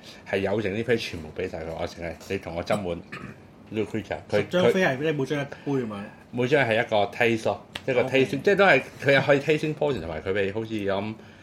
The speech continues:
Speaker 1: 大概四分一杯度啦。噉啊，後尾佢嘅 Classic Pale Ale 啊，我哋好鍾意飲。
Speaker 2: 都似香港嘅 Beertopia 嗰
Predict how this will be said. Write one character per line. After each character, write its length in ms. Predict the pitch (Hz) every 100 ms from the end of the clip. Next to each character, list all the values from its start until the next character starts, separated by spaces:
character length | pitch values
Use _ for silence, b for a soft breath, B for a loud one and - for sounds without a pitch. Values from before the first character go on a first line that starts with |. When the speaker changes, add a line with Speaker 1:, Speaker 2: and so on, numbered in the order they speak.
| B
Speaker 1:
大 100 | -
概 200 | 87 95
四 300 | 92 - 107
分 140 | 95 95
一 40 |
杯 200 | 104 107
度 160 | 92 85
啦。 140 | 85 87
噉 100 | 117
啊， 120 | 107 107 107
後 80 | 107
尾 120 | 117
佢 220 | 110 104 98
嘅 300 | 92 90 87 B B B - -
Classic 300 | - 151 -
Pale 200 | - 123 123
Ale 260 | 123 82
啊， 100 | 87
我 80 | 90
哋 100 | 85 82 - -
好 80 | -
鍾 180 | 92 107
意 20 |
飲。 20 | 80 - - - - -
Speaker 2:
都 140 | 220 214
似 160 | 175 160
香 240 | 170 175
港 240 | 143 117 135 147 127
嘅 180 | 117
Beertopia 500 | 113 107 139 135 120
嗰 160 | 90 82